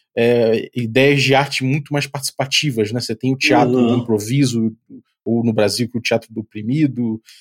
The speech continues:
Speaker 1: que é uma outra coisa, tem o, você tem
Speaker 2: Uhum.
Speaker 1: o, o pós-dramático na dança com a Pina Bausch, que também é mais participativo,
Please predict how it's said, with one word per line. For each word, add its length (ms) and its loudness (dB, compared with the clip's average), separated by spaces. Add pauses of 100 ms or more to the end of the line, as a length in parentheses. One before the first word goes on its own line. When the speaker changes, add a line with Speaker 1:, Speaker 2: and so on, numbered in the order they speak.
(840)
Speaker 1:
que 60 0
é 60 2
uma 100 2
outra 180 -2
coisa, 380 2
tem 180 2
o, 180 6
você 140 2
tem 180 2
Speaker 2:
Uhum. 460 6
Speaker 1:
o, 480 2
o 40 0 (100)
pós-dramático 880 2 (100)
na 300 -2
dança 360 2
com 120 -2
a 20 -2
Pina 240 0
Bausch, 480 2
que 80 -20
também 320 2
é 60 4
mais 400 0 (200)
participativo, 1000 0